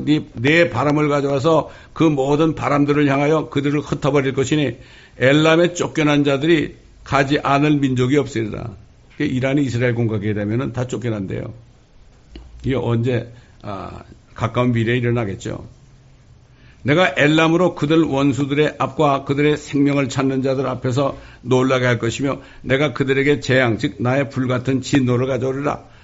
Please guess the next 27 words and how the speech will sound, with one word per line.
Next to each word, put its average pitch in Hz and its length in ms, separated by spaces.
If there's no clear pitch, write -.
주가 143 300
말하노라. 135 760
또 151 140
내가 139 320
그들을 135 380
쫓아 135 560
칼을 147 420
보내리니 135 640
내가 139 320
그들을 143 300
진멸할 131 500
때까지 127 300
하리라. 127 400
내가 135 400
엘람에다 135 680
내 135 300
보호자를 120 540
세우고." 98 960
하나님이 117 320
거기다 107 280
보호자 113 300
세우신답니다. 104 920
"그 147 280
왕과 147 420
고관들을 139 600
그것으로부터 131 560
멸하리라. 127 600